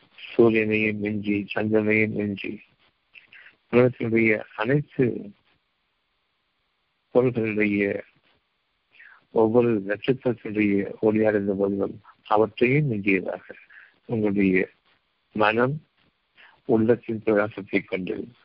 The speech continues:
அது பிரதிபலிக்க வேண்டும். இது வானங்களுக்கும் பூமிக்கும் ஒளி.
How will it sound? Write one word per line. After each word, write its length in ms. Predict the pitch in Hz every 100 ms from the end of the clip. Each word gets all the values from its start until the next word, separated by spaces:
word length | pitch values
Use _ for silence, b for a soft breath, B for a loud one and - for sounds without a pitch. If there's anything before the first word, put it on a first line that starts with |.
| _ b b _ -
அது 400 | 110 101 98 - _ _ _ _ _ _ _
பிரதிபலிக்க 500 | 117 117 104 104 -
வேண்டும். 340 | 92 95 - - - _ _ _ _ _ B B B B _ _ _
இது 520 | 131 117 117 147 127 -
வானங்களுக்கும் 840 | 104 110 139 156 160 156 160 156 139
பூமிக்கும் 500 | 113 107 98 107 95
ஒளி. 360 | 87 92 90